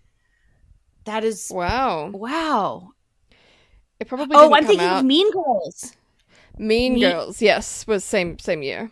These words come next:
Speaker 1: Yes, that's, that's what I'm thinking of. Okay.
Speaker 2: Yeah.
Speaker 1: Um, yeah, I was just,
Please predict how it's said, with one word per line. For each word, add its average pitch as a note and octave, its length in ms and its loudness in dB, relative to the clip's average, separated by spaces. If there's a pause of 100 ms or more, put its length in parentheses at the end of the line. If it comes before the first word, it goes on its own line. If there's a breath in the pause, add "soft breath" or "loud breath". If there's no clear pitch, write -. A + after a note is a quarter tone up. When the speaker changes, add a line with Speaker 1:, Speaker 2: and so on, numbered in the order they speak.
(120)
Speaker 1:
Yes, B3+ 520 0
that's, B3 320 2
that's A#3 300 2
what A#3 100 0
I'm G#3 100 -2
thinking G3 240 -6
of. E3 140 -10
Okay. E3 340 -8 (720 soft breath)
Speaker 2:
Yeah. - 180 -2
Speaker 1:
Um, B3+ 540 -2 (420)
yeah, B3+ 260 4
I C4 120 2
was D4 220 -6
just, - 260 -10